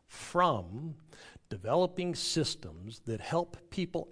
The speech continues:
actualize brilliant ideas into their lives. They shift from that to the protection of the institution itself.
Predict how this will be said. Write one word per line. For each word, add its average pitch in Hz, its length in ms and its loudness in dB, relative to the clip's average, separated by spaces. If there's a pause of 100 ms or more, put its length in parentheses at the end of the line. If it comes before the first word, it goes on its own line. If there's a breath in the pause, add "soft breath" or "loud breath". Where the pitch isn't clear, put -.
actualize 101 800 -4
brilliant 143 520 -2
ideas 117 680 -4
into 110 340 -6
their 107 200 -2
lives. 92 680 -8 (680 loud breath)
They 107 100 -6
shift - 440 -2
from - 560 -2
that 107 320 -4 (500)
to 160 720 -4 (920 loud breath)
the - 80 -10
protection 156 840 -6 (100)
of 107 540 -4 (200)
the 113 200 -2
institution 117 840 -6
itself. - 840 -10